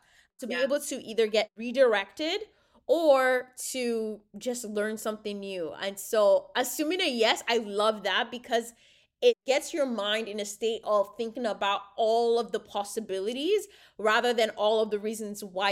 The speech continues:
Speaker 1: it won't work. So I really love that advice. Great, great advice.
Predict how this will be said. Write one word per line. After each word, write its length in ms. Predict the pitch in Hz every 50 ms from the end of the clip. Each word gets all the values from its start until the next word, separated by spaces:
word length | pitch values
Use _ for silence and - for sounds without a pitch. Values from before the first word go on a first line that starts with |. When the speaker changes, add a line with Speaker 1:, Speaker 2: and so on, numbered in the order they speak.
| 196 -
Speaker 1:
it 140 | - 190 190
won't 300 | 190 180 185 175 170 -
work. 360 | 151 165 165 - 78 - _
So 520 | - - - - - 214 208 208 - - _ _ _ _
I 140 | - 220 240
really 340 | 240 226 247 254 262 262 254
love 260 | 233 226 208 202 202 214
that 100 | 208 202
advice. 560 | 196 196 196 - 196 180 180 185 208 - - _ _ _ _ 214 - _ - 214 196
Great, 360 | 196 220 220 214 208 202 196
great 280 | - 190 185 196 196 180
advice. 640 | - 190 - _ 190 175 170 165 165 202 190 -